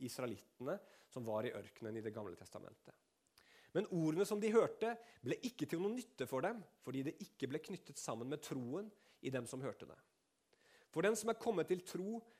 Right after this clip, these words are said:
går inn til denne hvilen som han har sagt: 'Så sverget jeg i min vrede, de skal ikke komme inn til min hvile.' Selv om gjerningene var fullv-,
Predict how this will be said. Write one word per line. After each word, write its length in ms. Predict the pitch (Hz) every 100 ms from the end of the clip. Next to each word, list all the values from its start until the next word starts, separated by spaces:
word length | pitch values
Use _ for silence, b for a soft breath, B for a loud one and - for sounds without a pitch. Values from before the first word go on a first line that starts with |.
| B
går 240 | 135 175 - 180
inn 220 | 240 285
til 160 | 247 208
denne 160 | 170 170
hvilen 340 | 185 120 120 190 - b b b
som 160 | - 156 -
han 220 | 160 202 190
har 80 | 170
sagt: 480 | - 127 - - - b b b
'Så 160 | 143
sverget 500 | - 202 226 139 131
jeg 140 | 180 175
i 80 |
min 140 | 170 185
vrede, 400 | 196 147 117 151 175 -
de 80 | -
skal 240 | - 170 -
ikke 300 | 240 - 254
komme 240 | 240 220
inn 160 | 160 135
til 160 | 156
min 160 | 131 120
hvile.' 380 | 123 95 - _ _ b b b
Selv 260 | - 139 160
om 60 |
gjerningene 540 | 170 170 113 107 113 135
var 100 | 147
fullv-, 380 | 190 131 104